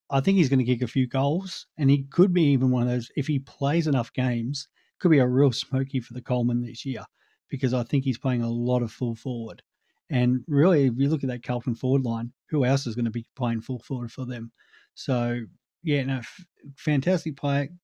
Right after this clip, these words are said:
gonna kick the goals, but he's just not gonna get those other stats. So there'll be weeks where I, I can see him scoring a massive score 'cause he's gonna get on the end of, you know, six, seven, eight snags. The problem is, as we know with key forwards,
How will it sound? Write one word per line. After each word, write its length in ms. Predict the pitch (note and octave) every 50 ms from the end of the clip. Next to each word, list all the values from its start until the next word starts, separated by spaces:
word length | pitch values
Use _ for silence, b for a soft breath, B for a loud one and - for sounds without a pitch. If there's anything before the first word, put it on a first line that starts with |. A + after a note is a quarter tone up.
| _ _ _ _ _ _ _ _
gonna 240 | - F3+ F3 F3 E3+
kick 220 | E3 - E3 - -
the 160 | D3+ C3+ B2+
goals, 420 | B2 C3 B2 B2 B2+ C3 C3 - b b b b b
but 100 | - C3+
he's 140 | C3 B2 A#2+
just 240 | B2+ D3+ D3+ C#3+ -
not 120 | F3+ D3+
gonna 140 | C#3 D#3 D3
get 120 | C3 C#3 B2
those 220 | C3 B2 A2+ C3
other 160 | B2 A#2 A#2+
stats. 360 | A#2 - - C3 A#2+ G#2 -
So 140 | - - C3+
there'll 140 | B2+ C3+ C#3
be 120 | C#3+ D3+
weeks 380 | C#3+ C3 C#3+ D#3 F3+ F3 - -
where 120 | D#3 C#3+
I, 280 | C3 B2+ C3 C3+ B2+ C3+
I 60 | C#3
can 160 | C#3 D#3 C#3+
see 240 | C3+ - C3+ C3+ C3 B2+
him 200 | C3+ C3+ B2 A2+
scoring 320 | - - C3+ B2 B2 A#2
a 40 | A2
massive 440 | A2 A#2 B2 B2+ B2+ - - A#2+ -
score 360 | - - C#3+ C#3 E3 G3 F#3+ B B B B B B
'cause 120 | - C3 A#2+
he's 120 | B2 A#2+
gonna 160 | - D3+ C#3
get 140 | B2 B2+ B2
on 120 | B2 A#2
the 140 | A#2+ B2 A#2+
end 120 | A#2+ A#2+ A#2
of, 160 | A2 G#2 - -
you 80 | B2 A2+
know, 80 | A2 G#2+
six, 300 | - - C#3+ C3+ - -
seven, 200 | B2+ A2+ A2+ A2+
eight 180 | A2+ A2+ A2
snags. 580 | - - B2+ A#2 A2+ A2 G2 - - - - - _ _ _ _ _ _ _ _ -
The 80 | C3+
problem 400 | - - C#3+ C#3+ C3+ B2+ B2 B2+
is, 220 | C3 C#3 C#3+ C3+ B2+
as 100 | A#2 A2+
we 100 | A#2 A#2
know 180 | A2+ A2+ A#2 A#2+
with 160 | A#2 A2+ -
key 180 | - B2+ B2
forwards, 640 | A#2 - - D#3+ F3+ F3 C#3 B2+ C#3+ F3+ F3 - -